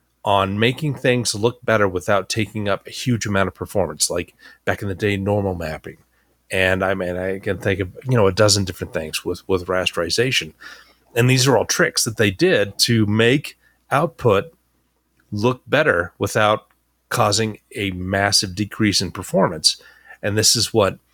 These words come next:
D L S S three point five does with the ray tracing. Uh, it's, it's, it's when you, when you're working with equations in a box that is bounded,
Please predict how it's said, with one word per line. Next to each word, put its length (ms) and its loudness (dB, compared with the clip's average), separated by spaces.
D 140 0
L 120 0
S 220 0
S 260 0
three 140 0
point 240 -4
five 340 2
does 300 -2
with 320 -2
the 100 -2
ray 200 4
tracing. 460 -2
Uh, 340 0
it's, 540 0
it's, 560 0
it's 540 0
when 240 0
you, 340 0
when 140 2
you're 120 4
working 760 2
with 180 -4
equations 640 2
in 120 -8
a 120 -8
box 460 -2
that 220 -4
is 100 -2
bounded, 640 -2